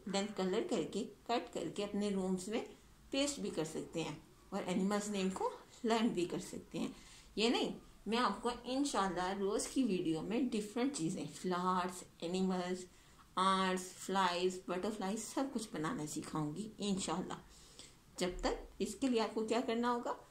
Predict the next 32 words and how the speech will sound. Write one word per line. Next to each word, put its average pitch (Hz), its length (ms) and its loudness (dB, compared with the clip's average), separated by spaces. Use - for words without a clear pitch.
मेरे 180 280 -2
चैनल 170 360 0
को 180 140 0
सब्सक्राइब - 720 -2
करना 330 240 2
होगा, 349 300 2
like 165 280 -2
करना 311 280 4
होगा, 330 200 4
वीडियो 294 400 6
को 330 240 0
share 185 460 0
भी 247 160 2
करना 370 320 4
होगा 320 260 4
और 196 120 -2
क्या 269 180 2
करना 247 260 4
होगा, 220 280 0
bell 226 260 0
icon 170 280 0
को - 160 0
press 247 300 6
करना - 260 2
होगा - 320 -8
ताकि 175 300 0
आपको 208 340 -4
आने 175 360 2
वाली 196 340 0
नई 233 260 4
वीडियो 175 320 0
मेरी 170 340 0